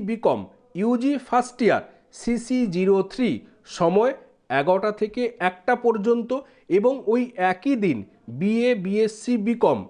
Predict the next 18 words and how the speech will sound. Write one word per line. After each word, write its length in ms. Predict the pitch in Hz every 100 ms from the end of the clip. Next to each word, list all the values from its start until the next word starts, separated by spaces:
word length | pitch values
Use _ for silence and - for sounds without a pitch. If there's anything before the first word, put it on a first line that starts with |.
| - 175
ইউজি 320 | 214 226 240 269 -
ফার্স্ট 340 | 190 208 - 214
ইয়ার, 140 | 143 95 - _ -
সিসি 400 | - 214 196 233 247 165
জিরো 260 | 170 196 208 202 208
ফোর, 200 | 233 135 - _ _ -
সময় 340 | 160 170 220 262 - - 120
দুটো 220 | 151 196 247 226
থেকে 220 | 143 240 302 - -
চারটে 340 | 226 - 254 247
পর্যন্ত। 420 | 202 165 165 165 123 90 - - 214
এরপরে 300 | 233 262 247 202
দেখুন, 220 | - 214 254 -
পঁচিশ 440 | 214 208 247 254 - - 151 220
এক 60 | - 165
দুই 120 | 185 180
হাজার 200 | 190 208 208
পঁচিশ 360 | 220 220 156